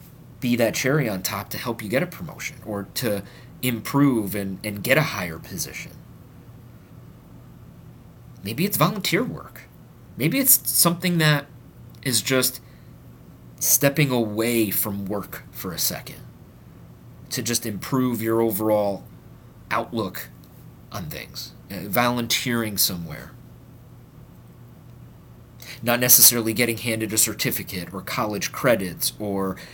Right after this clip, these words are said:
anything like that, anything monetarily, but it's really improving your overall psyche of, "Hey, I did something really good for somebody."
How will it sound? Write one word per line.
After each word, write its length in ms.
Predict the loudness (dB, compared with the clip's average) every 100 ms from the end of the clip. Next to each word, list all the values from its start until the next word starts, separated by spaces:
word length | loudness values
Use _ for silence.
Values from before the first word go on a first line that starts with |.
| -4
anything 340 | 0 2 2
like 220 | 0 -4 -4
that, 300 | -2 -2 -4
anything 560 | -4 0 0 0 -4 -12 -6
monetarily, 840 | 0 2 0 0 0 2 0 -6 -10 -16 -2
but 140 | 2 4
it's 320 | 4 4 0 -6 -20 -20 -20 -20 -20 -20 -20 -20 -20 -20 -20 -20 -20 -20 -20 -20 -18 -16 -2
really 340 | 4 6 6
improving 600 | 4 0 0 0 2 0
your 160 | 0 0
overall 340 | 0 0 0
psyche 440 | 4 4 2 0 -4
of, 220 | -4 -10 -14 -20 -8
"Hey, 240 | -2 -2 -4 -14 -20 -20 -20 -20 -20 -20 -8 -4
I 60 |
did 180 | 0 2
something 320 | 2 2 0
really 280 | 0 2 0
good 260 | 0 -4 -4
for 140 | -6
somebody." 520 | -6 -8 -12 -18 -18